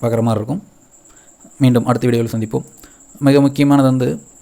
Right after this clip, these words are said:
ஒரு முயற்சி தான். கற்றுக் கொடுப்பல் அப்படிங்கிறது வந்து ஒரு ஆனந்தமான ஒரு விஷயம். ஒரு ஆசிரியர் மாணவனுக்கு கற்றுக் கொடுப்பது மிகவும் ஆனந்தமானது.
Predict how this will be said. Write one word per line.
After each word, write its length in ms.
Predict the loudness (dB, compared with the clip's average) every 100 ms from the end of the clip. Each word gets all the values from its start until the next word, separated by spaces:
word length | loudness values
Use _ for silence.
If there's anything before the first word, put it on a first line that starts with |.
| -20 -20 -20 -14
ஒரு 200 | -2 0
முயற்சி 380 | 4 4 4 0
தான். 160 | -2 -4 -12 -20 -20 -20 -20 -20 _ _ _ -20 _ -20 -20 -20 -2
கற்றுக் 380 | -2 0 -4
கொடுப்பல் 300 | -2 -2 -2
அப்படிங்கிறது 300 | 0 0 0
வந்து 240 | 0 0 0
ஒரு 260 | 0 -4 -12 -20 _ _ _ _ _
ஆனந்தமான 420 | -2 0 2 2
ஒரு 80 | 0
விஷயம். 280 | -2 -8 -10 -16 -20 -20 -20 -20 -20 -20 -20 -20 _ -4
ஒரு 140 | 0
ஆசிரியர் 440 | 2 2 0 2
மாணவனுக்கு 380 | 2 2 2 0
கற்றுக் 280 | -2 -2 -2
கொடுப்பது 380 | -2 0 0 0
மிகவும் 260 | 0 0 2
ஆனந்தமானது. 600 | 0 0 -2 -2 -4